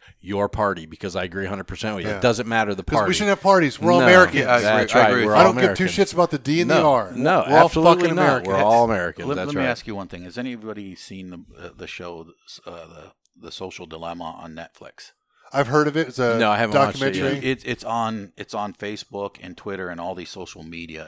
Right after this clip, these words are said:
Speaker 3: and it's, it's worth watching to see
Speaker 2: I've heard
Speaker 3: what
Speaker 2: good things about
Speaker 3: Yeah,
Speaker 2: it.
Speaker 1: And it's called
Speaker 3: it's
Speaker 1: Social Dilemma?
Speaker 3: Yeah,
Speaker 2: It's
Speaker 3: Social
Speaker 2: like
Speaker 3: Dilemma.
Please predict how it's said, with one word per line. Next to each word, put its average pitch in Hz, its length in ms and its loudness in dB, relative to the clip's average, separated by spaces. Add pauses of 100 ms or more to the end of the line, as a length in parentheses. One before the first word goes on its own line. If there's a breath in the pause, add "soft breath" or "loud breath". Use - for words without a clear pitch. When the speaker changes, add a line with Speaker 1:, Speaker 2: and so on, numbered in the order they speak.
Speaker 3:
and 87 240 -20
it's, 92 300 -16
it's - 180 -18
worth 113 240 -10
watching 87 600 -10
to - 100 -20
see 95 240 -16
Speaker 2:
I've 131 140 0
heard 175 160 2
Speaker 3:
what 180 60 -2
Speaker 2:
good 170 100 0
things 151 200 -2
about 123 260 2
Speaker 3:
Yeah, 101 60 0
Speaker 2:
it. 92 100 -6
Speaker 1:
And 110 100 0
it's 104 120 -6
called 117 200 0
Speaker 3:
it's - 80 -6
Speaker 1:
Social 120 320 -2
Dilemma? 101 480 -6
Speaker 3:
Yeah, 110 140 -4
Speaker 2:
It's - 100 -12
Speaker 3:
Social 131 240 -4
Speaker 2:
like 135 80 -2
Speaker 3:
Dilemma. 120 440 6